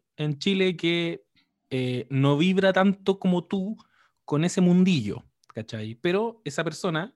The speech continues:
lo va a conectar con cosas donde sí ha vibrado, ¿cachai? Eh,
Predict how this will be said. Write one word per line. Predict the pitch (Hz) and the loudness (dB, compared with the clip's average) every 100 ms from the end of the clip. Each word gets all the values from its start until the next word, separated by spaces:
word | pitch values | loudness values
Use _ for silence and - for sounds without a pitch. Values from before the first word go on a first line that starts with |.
| - | -8
lo | 120 120 | -6 -4
va | 139 156 - | -4 -6 -8
a | 135 156 170 | -6 -6 -6
conectar | 151 151 143 151 | -6 -6 -6 -6
con | - 139 | -6 -6
cosas | 160 170 160 | -6 -6 -6
donde | 143 139 135 131 135 _ _ _ | -4 -2 -2 -4 -8 _ _ _
sí | - 165 165 | -12 -6 -2
ha | 156 | 0
vibrado, | 160 143 123 101 95 | 0 0 -2 -4 -6
¿cachai? | 98 - - 120 139 - _ - _ | -12 -8 -4 -4 -6 -12 _ -20 _
Eh, | 113 110 107 101 98 | -6 -6 -6 -8 -14